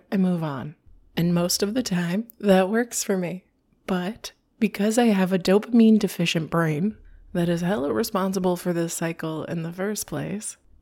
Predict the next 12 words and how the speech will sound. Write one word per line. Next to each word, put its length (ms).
I 120
definitely 640
thrive 800
with 260
the 100
reward 460
system 400
of 180
getting 280
shit 260
done. 380
But 460